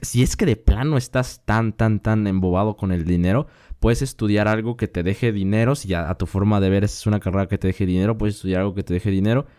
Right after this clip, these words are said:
y luego hacer algo que te guste. Luego estudiar algo que te guste o, o dedicarte a algo que te guste, ya sea de, pues, no sé, algo arte, deporte, no sé. Es-, eso es un plan que puede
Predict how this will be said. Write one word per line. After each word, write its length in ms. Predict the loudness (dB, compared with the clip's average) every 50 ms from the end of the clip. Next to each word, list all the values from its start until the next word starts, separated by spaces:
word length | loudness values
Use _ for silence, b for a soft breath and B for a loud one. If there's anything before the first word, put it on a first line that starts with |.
| b b b b b
y 120 | b 2 2
luego 300 | 4 4 2 2 2 0
hacer 220 | 0 2 0 0
algo 240 | 0 0 0 -2 -4
que 100 | -6 -6
te 140 | -4 -4 -2
guste. 460 | 0 0 0 0 -2 -2 -2 0 0
Luego 180 | 2 2 0 0
estudiar 420 | 0 0 0 0 2 2 2 2
algo 200 | 2 0 -2 -4
que 80 | -4 -6
te 140 | -4 -2
guste 360 | 0 0 0 -2 -2 -2 0 0
o, 80 | 2
o 400 | 2 2 2 2 0 0 0 0
dedicarte 480 | 0 0 0 -2 -2 -2 -2 -2 0 0
a 20 | 0
algo 120 | 0 0
que 80 | -2 -4
te 140 | -2 0
guste, 260 | 0 0 -2 0 0 -2
ya 80 | -2
sea 180 | 0 0 0 0
de, 120 | 0 -2
pues, 240 | -4 -4 -4 -4 -2
no 100 | -2 -2
sé, 140 | 0 0 0
algo 280 | 0 0 0 0 0
arte, 380 | 0 0 -2 -2 -2 0 -2 -2
deporte, 560 | -2 -2 -6 -6 -4 -4 -4 -6 -6 -6 -4 -2
no 100 | -2 0
sé. 180 | 0 -2 -4 B B B B B B B B B B B B B B -4
Es-, 300 | -2 0 0 0 -2 -2
eso 160 | -2 -4 -4 0
es 80 | 0
un 140 | 0 0 0
plan 220 | 0 0 0 0
que 100 | -2 -4
puede 600 | -2 0 0 2 2 2 2 2 0 0 -2 -4